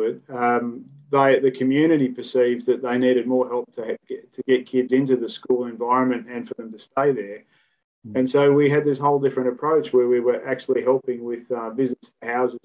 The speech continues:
Speaker 1: to get kids, uh, um, up and at, out to school in the morning, that we're making sure that the school was a safe environment during the day, and, um, a-, and just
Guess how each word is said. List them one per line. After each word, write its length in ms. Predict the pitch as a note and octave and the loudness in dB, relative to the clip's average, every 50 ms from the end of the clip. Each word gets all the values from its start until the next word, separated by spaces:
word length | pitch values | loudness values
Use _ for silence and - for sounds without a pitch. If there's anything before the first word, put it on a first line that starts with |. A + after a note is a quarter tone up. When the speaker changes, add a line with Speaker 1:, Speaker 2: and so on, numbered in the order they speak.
| A2 | _
Speaker 1:
to 80 | - A#2+ | -14 -8
get 220 | - A#2+ A#2 A#2 | -8 -8 -8 -8
kids, 420 | - C3 B2+ B2+ - _ _ _ _ - | -6 -6 -6 -6 -6 _ _ _ _ -18
uh, 300 | A#2+ A#2 A2+ A2+ A2+ A2+ A2+ - _ - | -14 -12 -12 -10 -10 -12 -14 -16 _ -20
um, 240 | B2 A2+ A2+ A#2 B2+ | -20 -18 -18 -14 -10
up 180 | C3+ B2 - - | -10 -10 -6 -6
and 100 | A#2+ A#2+ | -8 -8
at, 140 | A#2 - _ _ _ _ C3 C3 | -8 -18 _ _ _ _ -10 -10
out 120 | A#2+ - | -10 -10
to 60 | - | -12
school 320 | - - _ _ - C3+ C3+ | -18 -20 _ _ -4 -2 -2
in 60 | B2+ | -2
the 60 | B2+ | -2
morning, 360 | B2+ C3 C3+ C#3 C3+ C3+ B2+ | -2 -2 -2 0 0 0 0
that 80 | B2 B2+ | 0 -2
we're 140 | C3 B2 B2+ | -6 -6 -4
making 320 | C3+ C3+ B2+ C3 B2+ A#2+ | -4 -4 -4 -4 -6 -10
sure 260 | - - - - A#2+ | -10 -10 -8 -8 -6
that 120 | A#2+ A#2+ - | -6 -6 -10
the 60 | - | -14
school 300 | - - _ - C3 B2+ | -20 -16 _ -6 -6 -4
was 140 | B2 A2+ A2 | -6 -6 -12
a 60 | G#2+ | -16
safe 300 | - - - A#2+ A2+ - | -18 -12 -8 -8 -6 -6
environment 480 | A#2 A2 A#2 A#2 B2 A#2+ A#2 A2 G2+ | -8 -8 -8 -6 -6 -6 -6 -8 -8
during 220 | A2 A#2+ A#2+ A#2 A2+ | -6 -6 -6 -6 -6
the 80 | G#2+ | -8
day, 420 | G#2+ - B2+ C3 C3 C3+ C3 B2+ B2+ _ _ _ _ _ _ _ _ _ _ _ _ _ | -4 -2 0 2 2 4 2 2 0 _ _ _ _ _ _ _ _ _ _ _ _ _
and, 440 | - B2+ B2+ B2+ B2+ C3 B2+ B2+ C3 C3 | 0 2 4 4 6 4 2 2 4 4
um, 420 | B2+ C3 B2+ B2+ B2+ B2 B2+ B2 - _ _ - | 4 4 4 2 0 -4 -8 -12 -14 _ _ -12
a-, 200 | C#3+ C3+ - - | -10 -10 -8 -6
and 320 | C#3+ C#3 C3+ C3+ C3+ C3 B2+ | -2 0 0 0 0 -2 -2
just 200 | C#3 C#3+ C#3+ | -2 -4 -2